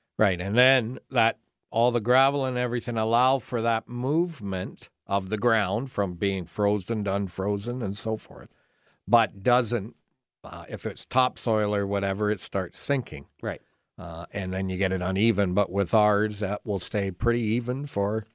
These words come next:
Speaker 1: fifteen, twenty years.
Speaker 2: Yes.
Speaker 1: So it, we spend a lot of time on that, but people say, "Well, that's not a big deal." But to come out and level an air conditioner can be as low as ninety-nine dollars, but it can be as high as five hundred.
Speaker 2: Now, one of my customers just,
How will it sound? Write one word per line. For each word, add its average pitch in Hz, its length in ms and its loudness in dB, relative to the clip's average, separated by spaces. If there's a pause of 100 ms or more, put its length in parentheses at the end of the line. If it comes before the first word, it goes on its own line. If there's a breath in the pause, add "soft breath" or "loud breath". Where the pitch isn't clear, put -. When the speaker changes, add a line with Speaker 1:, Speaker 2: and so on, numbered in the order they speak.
(240)
Speaker 1:
fifteen, 117 480 0
twenty 110 240 -4
years. 131 240 -2 (180)
Speaker 2:
Yes. 87 380 -6 (380)
Speaker 1:
So 98 260 6
it, 107 140 2
we 120 160 2
spend 117 280 2
a 110 60 6
lot 127 220 6
of 117 100 -2
time 120 320 -2
on 131 240 0
that, 110 240 0 (100)
but 107 220 -8 (380 soft breath)
people 127 200 0
say, 127 140 2
"Well, 120 140 4
that's 127 200 2
not 123 140 0
a 104 60 -2
big 98 260 -2
deal." 110 540 -4 (640)
But 110 160 -2
to 107 80 -6
come 131 180 0
out 135 140 4
and 113 100 -6
level 127 320 2
an 107 80 0
air 139 160 2
conditioner 110 600 -6
can 107 260 -2
be 101 100 0
as 92 80 -2
low 120 260 4
as 95 140 0
ninety-nine 113 640 0
dollars, 95 560 -2
but 101 100 0
it 101 140 -4
can 104 140 -2
be 92 180 0
as 85 80 -4
high 101 220 0
as 90 100 -2
five 85 320 -2
hundred. 107 440 -6
Speaker 2:
Now, 104 140 2
one 120 140 4
of 123 80 2
my 120 140 4
customers 113 720 0
just, - 440 -4